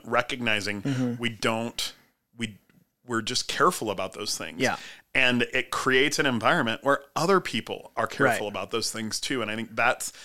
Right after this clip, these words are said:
Speaker 1: what you're trying to do, because you can't just be the police of everything. As a matter of fact, I think I shared this a couple weeks ago, but,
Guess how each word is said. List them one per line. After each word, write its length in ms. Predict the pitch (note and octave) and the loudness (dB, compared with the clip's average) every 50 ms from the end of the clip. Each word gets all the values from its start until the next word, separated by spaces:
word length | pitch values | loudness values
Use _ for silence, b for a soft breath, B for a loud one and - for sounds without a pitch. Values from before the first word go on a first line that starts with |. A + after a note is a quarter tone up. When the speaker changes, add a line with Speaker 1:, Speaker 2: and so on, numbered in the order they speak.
| B B B | B B B
Speaker 1:
what 180 | B C3 C#3+ C#3+ | B 4 4 6
you're 100 | C#3+ C3 | 4 2
trying 260 | - - C3+ B2 B2 | 4 4 4 4 4
to 80 | A#2 A2+ | 2 0
do, 120 | G#2+ A#2 | 0 0
because 300 | G#2+ G#2 - C3 A#2+ A#2+ | -2 0 0 0 2 2
you 80 | D3 - | 2 0
can't 380 | - - - D#3 E3 - - | 0 0 2 2 2 2 0
just 340 | B2+ G#2 B2 C3 C3+ - - | 0 4 4 6 6 4 2
be 220 | B2+ B2+ A#2 A2 G#2 | 0 2 2 2 2
the 100 | G#2 G2+ | 0 -2
police 500 | - - - B2 B2+ B2 B2 - - - | -4 -4 -4 -2 0 0 0 0 0 0
of 180 | - A#2+ A#2 A#2 | 2 2 2 4
everything. 480 | A2 A2 C3 B2+ A2 - A2 G#2 G#2+ | 4 4 2 0 0 -2 -4 -2 0
As 100 | A2 G#2+ | 0 2
a 60 | A#2 | 2
matter 240 | A2+ A#2+ A#2+ A#2+ A#2+ | 2 4 4 4 4
of 80 | A#2+ - | 4 2
fact, 160 | A#2+ A#2 - | 0 -2 -2
I 80 | A#2+ A#2 | -2 -2
think 120 | C3+ B2+ | -2 -2
I 60 | A#2 | -2
shared 240 | G#2+ - - C#3 C#3 | 0 2 2 2 2
this 140 | B2+ G#2+ - | 2 -2 -4
a 40 | A2 | -4
couple 220 | - A2+ G#2+ A2 | -4 -4 -4 -2
weeks 240 | A2+ C#3+ F3 - - | -2 -2 -2 -2 -2
ago, 240 | C#3 A2+ A2 A2 G#2+ | -2 0 0 0 2
but, 220 | A2+ A2 - - | 2 0 0 0